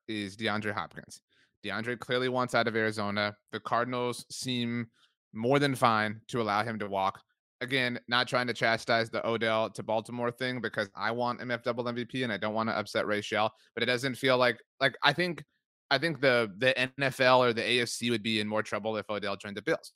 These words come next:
right? Like, because we don't know the full status of Lamar. If we did, maybe our opinions are a little bit more different here. But if you're DeAndre Hopkins, would you rather play for the Ravens in their current situation or the Bills, right? Like, a-, and,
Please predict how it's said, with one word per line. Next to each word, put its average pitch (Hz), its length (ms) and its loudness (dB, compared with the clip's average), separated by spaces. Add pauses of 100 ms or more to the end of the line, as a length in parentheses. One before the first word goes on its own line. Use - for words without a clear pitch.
right? 107 160 2
Like, 110 220 0 (200)
because 135 320 4
we 127 300 0
don't 127 240 0
know 127 240 4
the 120 100 0
full 139 320 4
status 120 400 2
of 113 80 -6
Lamar. 107 380 0
If 123 160 -4
we 156 80 0
did, 208 320 8
maybe 151 260 2
our 135 140 4
opinions 127 400 -4
are 123 60 -2
a - 20 -2
little 110 180 -4
bit 101 100 -6
more 104 160 -6
different 98 280 -12
here. - 140 -8 (120)
But 107 140 -2 (360)
if 127 120 0
you're 165 280 8
DeAndre 143 400 4
Hopkins, 139 380 6
would 113 140 -4
you 113 60 -2
rather 117 180 2
play 117 320 0
for - 140 -8
the 107 100 2
Ravens 123 480 -2
in 127 80 -4
their 127 140 2
current 135 300 -4
situation 139 580 -4
or 104 220 0
the 98 80 -10
Bills, - 420 -16
right? 113 160 2
Like, 117 240 2 (100)
a-, 117 180 -8
and, 131 180 -4